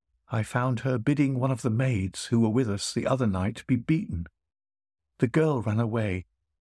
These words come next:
escaping through a door that happened to be open. But one of the gatekeepers appointed to guard the concubines in our quarters stopped her, gave her shelter, and treated her kindly.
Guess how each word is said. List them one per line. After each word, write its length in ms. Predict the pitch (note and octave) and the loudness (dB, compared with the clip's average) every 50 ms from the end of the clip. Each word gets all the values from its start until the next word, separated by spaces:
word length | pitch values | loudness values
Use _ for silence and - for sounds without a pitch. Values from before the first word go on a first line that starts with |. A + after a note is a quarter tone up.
| _ _ - | _ _ -6
escaping 560 | - - - - C#3+ C3+ - - A2+ G#2+ G2+ | -4 -2 0 0 0 0 2 2 2 2 2
through 220 | - - A#2 G2+ G2+ | 0 0 0 2 2
a 40 | |
door 380 | F#2+ - C3 B2 A#2 G#2+ A2 B2 | 2 2 2 2 2 0 0 0
that 160 | C3 A#2+ - | -2 -2 -2
happened 320 | - C#3 B2 - A#2+ A2+ A#2 | -2 -4 -2 0 -2 -2 0
to 80 | B2 | 0
be 160 | A2+ A#2 A#2 | 0 0 0
open. 360 | B2+ C#3+ - - G#2+ F#2 F2+ - _ _ _ _ _ _ _ _ _ _ _ _ _ _ - | 0 -2 -2 -2 -4 -4 -4 -6 _ _ _ _ _ _ _ _ _ _ _ _ _ _ -2
But 140 | C3+ - B2 | -2 0 2
one 140 | C3+ D3+ | 2 2
of 120 | E3+ E3 - | 2 0 -2
the 80 | E3 | -4
gatekeepers 880 | - - C3+ A#2+ C#3+ - - - - F#2 E2+ - F#2 A2+ A#2 - - - | -2 0 0 0 0 -2 -4 -4 -2 -2 -2 -4 -6 -6 -6 -8 -8 -8
appointed 500 | A2+ - - B2+ A#2+ A#2 - - G#2 - | -10 -6 -2 0 0 0 0 -2 -4 -6
to 60 | A2 | -6
guard 400 | F#2+ - A#2 A2 G#2+ A2 A2+ G#2 | -2 0 0 2 2 0 -2 -2
the 80 | A#2 - | -4 -6
concubines 760 | - - B2+ B2+ - - F#2 E2+ D#2+ E2+ F#2+ G2+ G#2 - A#2+ | -4 -2 -2 -2 0 -2 -2 -2 -2 0 0 0 0 0 0
in 80 | G#2 | 0
our 140 | G2 F#2+ F#2 | 0 0 -2
quarters 580 | - - - A#2+ A#2 A#2 - F#2+ F#2+ - - - _ _ _ _ _ _ - | -4 -2 -2 -2 0 0 -2 -4 -4 -6 -8 -12 _ _ _ _ _ _ -14
stopped 420 | - - - D#3+ D3+ - - - | -12 -4 -2 -2 -2 -2 -6 -6
her, 240 | - F#2 E2 D#2 D#2 - _ _ _ _ _ _ - | -4 -4 -4 -4 -6 -12 _ _ _ _ _ _ 0
gave 220 | A#2 A2+ A2 - | 0 2 2 2
her 100 | - G2 | 0 -2
shelter, 580 | - - - C3 B2+ C3+ B2+ - - F#2 F#2+ - _ _ _ _ _ _ _ _ _ _ _ | -2 -2 -2 0 0 -2 -2 -4 -6 -6 -6 -8 _ _ _ _ _ _ _ _ _ _ _
and 140 | - B2 A#2 | -2 -2 -2
treated 380 | - - F3 E3 - B2 A2 - | 0 0 0 2 2 0 0 0
her 120 | G#2+ G2 | 0 -2
kindly. 640 | - - - C3+ D#3 D3 A#2+ G2 G2 F#2 E2+ D#2+ | -2 -4 -2 0 0 2 0 0 -2 -4 -8 -10